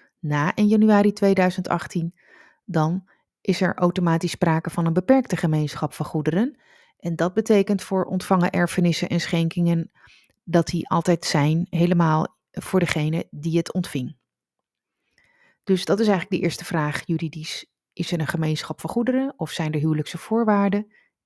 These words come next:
En wat houden die precies in? De tweede, eh, vraag op juridisch gebied is, ehm, heeft degene van wie je die erfenis kreeg een testament gemaakt?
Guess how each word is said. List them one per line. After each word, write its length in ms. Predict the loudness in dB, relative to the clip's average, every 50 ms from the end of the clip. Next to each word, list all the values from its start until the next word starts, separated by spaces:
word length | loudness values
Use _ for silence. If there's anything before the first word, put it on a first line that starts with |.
| _ _ 0
En 160 | 2 4 4
wat 140 | 4 2 2
houden 280 | 2 0 2 2 0
die 120 | -2 -2 -4
precies 420 | -4 -8 -10 -6 -6 -6 -6 -2
in? 320 | 0 0 0 0 -2 _ _ _ _ _ _ _ _ _ _ _ _ _ _ _ _ _ _ -20 _ _ _ _ _ _ _ _ _ _ _ _ _ _ _ _ _ _ _ _ _ _ _ -20
De 80 | -12 -6
tweede, 600 | -2 4 6 6 6 6 4 2 2 0 -2 _ _ _ _ _
eh, 200 | -6 -4 -2 -2 -2
vraag 420 | -4 0 2 4 4 4 2 0
op 120 | -4 -4 0
juridisch 400 | 2 2 2 2 0 -2 -6 -4
gebied 500 | -4 -2 0 0 -2 -2 -8 -18 -18 _
is, 480 | -2 0 0 0 0 -2 -8 -10 -12 _ _ _ _ _ _ _ _ _ _ _ _ _ _ _ _ _ _ _ _
ehm, 320 | -4 -2 -2 0 0 -2 -4 0
heeft 280 | 4 4 4 4 4
degene 540 | 2 -2 0 2 2 2 2 2 0 -4 -6
van 160 | -4 -4 -2
wie 120 | 0 0 2
je 100 | 2 2
die 140 | 0 -2 -2
erfenis 560 | -2 -4 -4 -2 -4 -4 -4 -4 -4 -6 -6
kreeg 500 | 0 2 2 4 4 2 0 -4 -8 -8
een 80 | -6
testament 540 | -2 -2 -2 -2 -2 -2 0 0 0 -2 -4
gemaakt? 500 | -4 -4 -4 -2 -4 -4 -6 -10 -18 -18